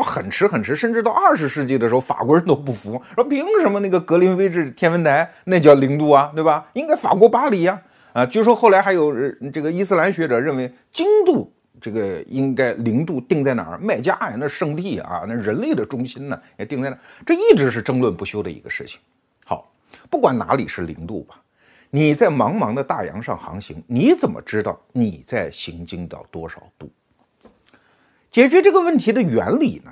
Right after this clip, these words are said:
其实特别简单啊，其实就，就是个时间问题啊。你比如说啊，我们以格林威治时间说这儿是零度，那大家都知道嘛，地球三百六十度，对吧？那么一天二十四小时，所以你行经到哪儿，其实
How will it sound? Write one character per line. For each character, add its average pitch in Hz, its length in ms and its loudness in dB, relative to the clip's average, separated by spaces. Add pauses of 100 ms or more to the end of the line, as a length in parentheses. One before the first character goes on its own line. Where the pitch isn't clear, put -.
(100)
其 131 200 -6
实 226 140 -4
特 - 140 -6
别 247 100 0
简 - 240 -12
单 - 640 -20
啊， - 180 -18
其 - 60 -20
实 180 120 0
就， 233 120 -8
就 320 200 -2
是 175 80 -2
个 120 80 -6
时 117 240 -6
间 247 180 -6
问 - 120 -6
题 - 100 -20 (420)
啊。 - 120 -20 (380)
你 139 100 0
比 147 60 6
如 123 100 6
说 127 120 0
啊， 95 160 0
我 80 80 -10
们 107 120 -4
以 98 80 -6
格 92 140 -8
林 113 180 -6
威 147 100 -6
治 147 240 -6
时 - 220 -10
间 95 280 -8 (120)
说 85 180 -10
这 170 140 -4
儿 123 120 0
是 - 120 -12
零 80 240 -16
度， - 120 -18 (380)
那 160 100 -6 (220)
大 139 140 2
家 135 80 4
都 139 100 2
知 139 160 -4
道 120 140 -2
嘛， - 60 -16 (140)
地 117 140 -4
球 92 320 -6
三 98 160 -10
百 80 80 -10
六 80 160 -12
十 71 80 -16
度， 71 100 -18 (220)
对 156 100 -2
吧？ 165 160 4 (360)
那 110 100 -6
么 113 240 -4
一 151 140 0
天 143 180 0
二 120 160 2
十 107 60 0
四 104 160 -8
小 87 160 -16
时， 80 280 -12 (320)
所 - 160 8
以 220 200 0
你 127 200 4
行 147 300 2
经 285 220 -2
到 240 160 2
哪 127 80 -2
儿， 90 100 -8
其 147 140 -2
实 175 100 -2